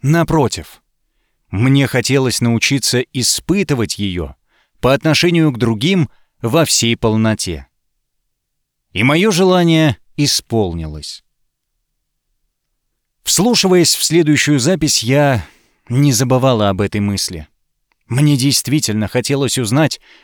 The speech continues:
что значит быть частицей любви во Вселенной, в определенном смысле слиться в любви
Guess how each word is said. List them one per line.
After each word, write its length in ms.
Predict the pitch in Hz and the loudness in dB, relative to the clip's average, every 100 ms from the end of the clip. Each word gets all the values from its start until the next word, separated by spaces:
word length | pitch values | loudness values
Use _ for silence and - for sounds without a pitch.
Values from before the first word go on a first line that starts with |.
| - | -6
что 480 | - - - 180 | -4 -4 0 0
значит 680 | 131 123 160 170 127 - 90 | 0 2 2 2 0 -4 -6
быть 460 | 85 104 180 - - _ _ | -6 -2 0 -2 -8 _ _
частицей 600 | - 175 - 190 156 165 | -4 -2 -2 -4 -2 0
любви 420 | 156 139 107 135 | 2 0 0 0
во 160 | 131 135 | 2 0
Вселенной, 800 | - 135 120 110 87 78 73 - _ _ _ _ - | 0 -2 -2 -2 -4 -8 -12 -18 _ _ _ _ -8
в 140 | 113 | -2
определенном 760 | 180 180 147 170 180 175 175 156 | 0 0 0 2 2 2 2 2
смысле 680 | - 170 185 165 - 131 | 0 0 2 0 -2 -2
слиться 600 | 123 - 131 180 - 156 | -2 -2 -2 -2 0 0
в 80 | 123 | 0
любви 580 | 110 123 87 104 202 170 | -2 -4 -4 -2 0 0